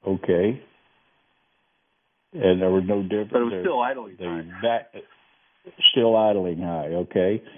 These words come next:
Speaker 1: How about the
Speaker 2: Yeah.
Speaker 1: idle air control mixture?
Speaker 2: Yeah, I, I
Speaker 1: The, the
Speaker 2: actually
Speaker 1: little
Speaker 2: took the idle air con-
Speaker 1: going into
Speaker 2: valve
Speaker 1: the
Speaker 2: and
Speaker 1: carburetor.
Speaker 2: Yeah,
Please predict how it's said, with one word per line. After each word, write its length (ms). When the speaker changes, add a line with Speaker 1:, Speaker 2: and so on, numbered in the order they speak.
Speaker 1:
How 140
about 320
the 300
Speaker 2:
Yeah. 120
Speaker 1:
idle 360
air 200
control 480
mixture? 600
Speaker 2:
Yeah, 180
I, 280
I 180
Speaker 1:
The, 80
the 100
Speaker 2:
actually 280
Speaker 1:
little 280
Speaker 2:
took 80
the 60
idle 220
air 120
con- 160
Speaker 1:
going 340
into 160
Speaker 2:
valve 240
Speaker 1:
the 20
Speaker 2:
and 80
Speaker 1:
carburetor. 580
Speaker 2:
Yeah, 280